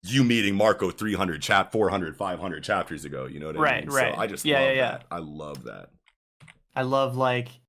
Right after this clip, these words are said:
Speaker 2: King cuts his wing off
Speaker 1: Yes.
Speaker 2: in, in the Phoenix
Speaker 1: Yeah, I
Speaker 2: form,
Speaker 1: was
Speaker 2: and
Speaker 1: so
Speaker 2: I
Speaker 1: confused about this, like,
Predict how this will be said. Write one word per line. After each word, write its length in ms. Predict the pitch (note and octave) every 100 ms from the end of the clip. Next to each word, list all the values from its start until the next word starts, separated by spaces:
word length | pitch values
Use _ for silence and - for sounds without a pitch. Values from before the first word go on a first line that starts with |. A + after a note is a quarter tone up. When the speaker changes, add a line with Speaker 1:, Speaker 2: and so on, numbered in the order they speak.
| _
Speaker 2:
King 560 | - D#3+ D#3+ D#3+ D#3 - _
cuts 340 | - E3+ G3+ -
his 240 | D#3+ C#3+ - _ -
wing 360 | B2+ F#3 G3
off 420 | B2 - - - _ -
Speaker 1:
Yes. 400 | E2+ C#3 C3 B2+
Speaker 2:
in, 60 | C#3
in 120 | C#3
the 80 | B2
Phoenix 320 | F#3 F#3+ C#3+
Speaker 1:
Yeah, 120 | C3
I 40 |
Speaker 2:
form, 100 | D#3+ E3+
Speaker 1:
was 100 | B2+
Speaker 2:
and 80 | B2+
Speaker 1:
so 200 | C#3 C#3+
Speaker 2:
I 20 |
Speaker 1:
confused 560 | C#3+ A#2+ G#2 G2+ G2
about 300 | F2 E2+ D#2+
this, 300 | E2 D#2+ - F2+
like, 360 | E2 D#2 -